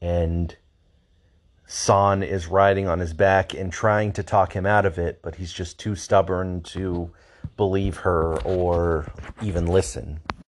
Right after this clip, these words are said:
Okato, filled with fear and anger and hatred towards the humans after being defeated, turns into a demon just like how Nago did. The tentacles come out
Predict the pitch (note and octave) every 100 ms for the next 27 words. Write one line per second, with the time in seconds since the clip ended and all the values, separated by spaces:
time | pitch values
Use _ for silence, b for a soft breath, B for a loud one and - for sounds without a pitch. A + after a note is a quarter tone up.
0 | - - - - - - C3 B2 G#2+ G2
1 | F2+ - G2+ F#2 F#2+ G2 F#2+ - _ b
2 | b - - G#2+ G2 F#2 F#2 F2+ F#2 F#2+
3 | F#2 F#2+ F2+ F2+ E2+ E2 F#2+ D#2+ G2+ D#2
4 | F#2+ G2 - F#2+ - G#2+ F#2+ F#2 F2+ -
5 | F#2 - F2+ F#2+ F#2 F2 F2 - G#2+ G2+
6 | F#2 E2 - b b b b b b _
7 | - G#2+ F2+ E2+ F#2+ F2+ - G2 F#2 -
8 | - F#2+ F2+ F2+ F2 D2+ G#2 G#2 F#2+ F2+
9 | F2+ D#2 F#2 F#2 - F2 F2 E2+ F2+ F2
10 | F#2+ G2 F#2 E2+ D#2+ F2 E2 D2+ - b
11 | b - F2 - G2 F2+ G2 F#2 - G#2
12 | F#2 E2+ E2+ E2+ -